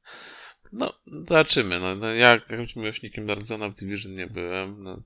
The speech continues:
ciekawi mnie spojrzenie Bungie na, na ten temat i wiadomo, że gameplay zawsze robią dobry.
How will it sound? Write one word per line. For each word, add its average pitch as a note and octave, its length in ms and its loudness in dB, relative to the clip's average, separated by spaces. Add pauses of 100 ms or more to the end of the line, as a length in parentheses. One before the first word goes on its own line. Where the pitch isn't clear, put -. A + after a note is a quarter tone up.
ciekawi F#2+ 400 6
mnie F#2 200 -2
spojrzenie F#2+ 480 -2
Bungie F2+ 420 0
na, D#2+ 280 -6
na E2+ 100 -8
ten E2+ 200 -10
temat F2 460 -2
i E2 460 -12 (520)
wiadomo, F2+ 420 -2
że E2+ 140 -4
gameplay F2+ 360 0
zawsze F2 300 -6
robią F2 280 -6
dobry. F2 520 -6